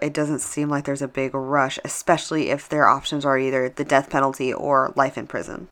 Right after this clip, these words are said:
But anyway, that is the Carnation Massacre that occurred on December twenty-fourth, two thousand seven.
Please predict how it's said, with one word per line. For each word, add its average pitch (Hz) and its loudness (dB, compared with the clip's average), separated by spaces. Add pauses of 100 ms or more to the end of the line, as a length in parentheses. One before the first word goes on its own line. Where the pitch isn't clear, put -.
But 226 8
anyway, 160 2 (200)
that 165 8 (420)
is 156 2 (140)
the 156 -2 (160)
Carnation 185 0
Massacre 147 0 (120)
that 139 2
occurred 143 0
on 139 -2
December 160 -4
twenty-fourth, 147 -4 (160)
two 151 -6
thousand 131 -2
seven. - -6